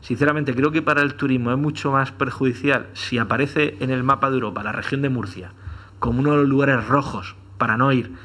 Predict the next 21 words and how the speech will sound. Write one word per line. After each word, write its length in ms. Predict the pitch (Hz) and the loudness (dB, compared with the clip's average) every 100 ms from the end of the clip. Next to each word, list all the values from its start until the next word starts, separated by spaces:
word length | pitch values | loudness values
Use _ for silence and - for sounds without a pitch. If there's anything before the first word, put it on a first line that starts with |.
| - - - | -18 -18 -8
porque 200 | 117 135 | -4 2
hay 80 | 135 | 2
un 220 | 131 123 | 2 0
fro-, 220 | - 123 - | 0 -2 -2
un 180 | 135 | -2
gran 200 | 123 127 | 0 0
foco 200 | 123 120 | -2 -2
de 60 | 117 | -2
coronavirus, 580 | 113 110 113 143 202 - - - - - - - | -2 -2 0 2 0 -4 -16 -16 -14 -12 -8 -4
a 80 | |
que 100 | 120 | -4
si 100 | 113 | -2
tomamos 320 | 110 113 131 135 | -2 0 0 -2
estas 460 | 127 123 113 113 | 0 0 0 -2
decisiones 500 | 113 107 - 139 139 | -4 -6 -2 -2 -2
y 60 | - | -2
cortamos 480 | 107 - 123 120 113 | -4 0 0 0 -2
a 100 | 101 | -2
tiempo 480 | 117 107 107 95 - - - - - | -2 -2 -4 -6 -10 -20 -20 -10 -6
esos 260 | 123 120 110 | -2 -2 -2
rebrotes. 540 | 104 101 95 98 | -4 -6 -10 -14